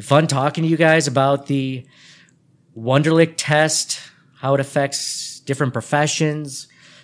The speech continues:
players in the N F L, used on rookies at the N F L Combine, and, uh, seeing how smart and dumb we are. So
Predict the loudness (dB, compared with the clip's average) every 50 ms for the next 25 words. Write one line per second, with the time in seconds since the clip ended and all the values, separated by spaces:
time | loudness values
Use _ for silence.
0 | _ _ -12 -4 0 2 4 4 4 2 2 0 -2 0 -2 0 -2 -2 -4 -2
1 | -2 -2 0 0 0 0 0 -2 -4 -6 -14 _ _ _ _ _ -12 -6 -4 -4
2 | -4 -2 -4 -4 -4 -4 -6 -6 -6 -6 -6 -6 -6 -6 -6 -4 -6 -4 -4 -4
3 | -6 -6 -4 -6 -6 -4 -4 -4 -2 -2 -2 -4 -4 -4 -6 -6 -6 -8 -8 -8
4 | -8 -8 -10 -12 _ _ _ _ -20 -20 -20 _ _ _ _ _ _ _ _ _
5 | _ _ _ _ _ _ _ _ -20 _ _ _ _ _ _ _ _ _ -10 -6
6 | -4 -4 -2 -2 -2 -2 -2 -2 -4 -4 -2 0 0 0 -2 -2 -2 -2 0 0
7 | 0 -2 -2 -2 -4 -6 -10 -14 -18 -20 -18 -12 -6 -4 -4 -4 -4 -6 -8